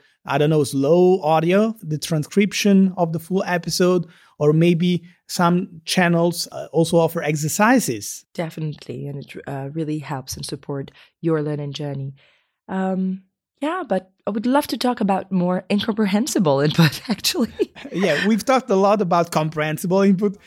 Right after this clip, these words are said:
Speaker 1: So what about incomprehensible input?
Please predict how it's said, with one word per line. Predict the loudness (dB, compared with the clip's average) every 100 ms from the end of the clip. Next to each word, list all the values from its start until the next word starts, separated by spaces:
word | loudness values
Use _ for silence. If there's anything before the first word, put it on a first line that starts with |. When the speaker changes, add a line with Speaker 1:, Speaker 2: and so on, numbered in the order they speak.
| -6
Speaker 1:
So | 0
what | 4 6 6
about | 4 4 2 2 -2 -4 2
incomprehensible | 4 4 4 2 2 0 0 0 0 0 2
input? | 2 2 2 0